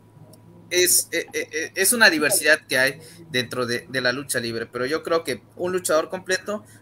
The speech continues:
pues, tiene que, eh, basarse en la técnica, en sus habilidades luchísticas y también en el, su desarrollo del personaje.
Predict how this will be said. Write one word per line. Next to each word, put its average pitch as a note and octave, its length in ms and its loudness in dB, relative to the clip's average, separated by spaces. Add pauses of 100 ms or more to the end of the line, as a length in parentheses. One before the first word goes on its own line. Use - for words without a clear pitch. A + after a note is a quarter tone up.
pues, B2 160 -6
tiene D3+ 320 -6
que, C3+ 480 -2 (300)
eh, A2 440 -10
basarse A#2+ 480 -4 (100)
en A#2 140 -16
la A#2 120 -10
técnica, E3+ 600 -4 (840)
en A2+ 160 -12
sus - 320 -8
habilidades A#2 600 4
luchísticas F#3+ 720 -4 (300)
y - 100 -12
también A3 460 -2 (220)
en A#2+ 180 -4
el, A#2 120 -4
su - 200 -4
desarrollo B2 600 -2
del A#2 160 -8
personaje. - 600 -12